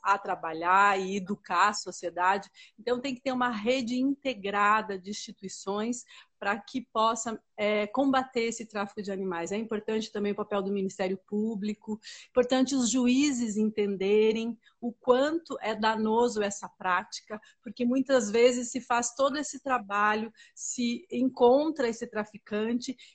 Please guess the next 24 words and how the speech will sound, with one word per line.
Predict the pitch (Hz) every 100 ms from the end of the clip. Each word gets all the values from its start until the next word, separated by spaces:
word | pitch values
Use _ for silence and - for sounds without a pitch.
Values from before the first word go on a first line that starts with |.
| _
e | 247
esse | 247 247 -
traficante | 240 240 247 247 247
vai | 247
responder | 240 247 - 247 240 233 254
um | 262
processo. | 262 262 - 247 240 - - 226 - _ _ _ _ _ _ _
E | 240 247
esse | 240 240
processo | - 247 247 240
criminal, | 247 226 247 240 233 262 285
muitas | 285 269 247
vezes | 262 240 240
o | 269
juiz | 233 254 262 247
não | 269 277
entende | 269 - 269 311 285 226 208 _ -
daí, | 220 240 - _ _ _
que | 254
é | 240 247 285 262 -
um | 233 240 233 233 233 202 _
crime | - 294 320 285
grave, | 240 220 196 185 170 175 _ _ _ -
né? | 202 247